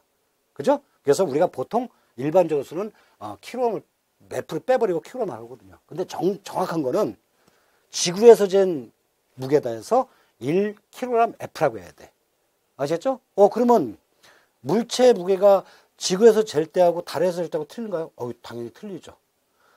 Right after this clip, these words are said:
달은요, 지구보다 작아요. 그다음에 중력도 약해. 달이 지구보다 중력이 몇이죠? 육분의 일 정도 돼. 그래서 왜 예전에 달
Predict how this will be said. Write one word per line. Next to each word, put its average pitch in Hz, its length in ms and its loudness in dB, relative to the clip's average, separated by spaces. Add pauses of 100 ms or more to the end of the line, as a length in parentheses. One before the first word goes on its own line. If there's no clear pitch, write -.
(120)
달은요, 214 640 4
지구보다 208 520 -4 (240)
작아요. 170 540 0 (480)
그다음에 202 240 -2
중력도 233 440 -2
약해. - 440 -6 (1080)
달이 233 380 0
지구보다 190 720 -2
중력이 160 380 -12
몇이죠? 175 520 -14
육분의 170 360 -10
일 160 80 -16
정도 98 260 -14
돼. - 160 -20 (720)
그래서 180 340 4 (220)
왜 156 480 4
예전에 175 360 -2
달 151 460 0